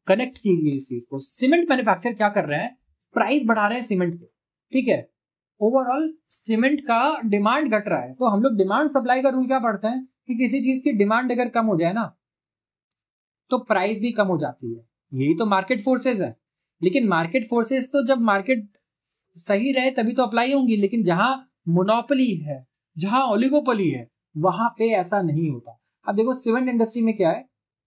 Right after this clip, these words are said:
सीजनल फैक्टर की वजह से कंस्ट्रक्शन एक्टिविटी कम हो गया, ठीक है? overall सीमेंट कंपनीज क्या कर रही हैं कि सीमेंट के दाम बढ़ा दे रही है इसीलिए, ठीक है। जो वीक डिमांड है overall,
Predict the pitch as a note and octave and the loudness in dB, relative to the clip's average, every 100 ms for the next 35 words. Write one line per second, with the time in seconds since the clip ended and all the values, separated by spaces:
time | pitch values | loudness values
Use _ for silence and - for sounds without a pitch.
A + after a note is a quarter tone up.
0 | _ _ _ _ _ _ _ _ _ _ | _ _ _ _ _ _ _ _ _ _
1 | _ - E3 E3+ F#3+ - G3+ G#3 C#4+ B3 | _ -6 -4 -4 -8 -4 0 2 0 0
2 | G#3 A#3 A3 G#3+ F#3+ F#3+ G3 - - F#3+ | -2 -2 -2 0 0 0 -6 -6 -2 -2
3 | F#3+ F#3+ A3+ F#3 G3 F#3 A3+ G3+ D#3+ B2 | 0 0 0 0 -2 -2 0 0 -2 -6
4 | A#2 - G#3 F3 - _ _ _ _ _ | -8 -4 0 0 -4 _ _ _ _ _
5 | _ _ _ _ _ A3 A3 A#3 G3+ D4 | _ _ _ _ _ -2 2 2 0 -2
6 | _ _ _ _ _ _ _ _ _ _ | _ _ _ _ _ _ _ _ _ _
7 | - - - A#3 C#4+ D4 C#4 B3 A#3+ B3+ | -10 -6 0 2 2 0 -2 0 0 0
8 | A#3 G#3 G#3 B3+ C#4 A#3 A#3+ B3+ A3+ B3 | 0 -2 -2 -2 -2 -2 -4 -2 -2 -2
9 | B3 G3+ B3+ D4 C#4 G#3 E3+ B2 A#2 - | 0 0 0 0 0 0 -2 -6 -8 -18
10 | _ _ _ - C4+ A#3+ C#3+ - _ _ | _ _ _ -4 0 0 -2 -6 _ _
11 | E3 F3+ C4+ G3 F3 B3+ A#3 G#3+ G3 G3+ | -6 -2 0 0 2 2 2 2 2 0
12 | G#3+ E3+ D3 D#3+ G#3 - F#3+ F3+ G#3+ F3+ | 0 0 2 2 2 0 0 0 2 0
13 | F#3+ | 0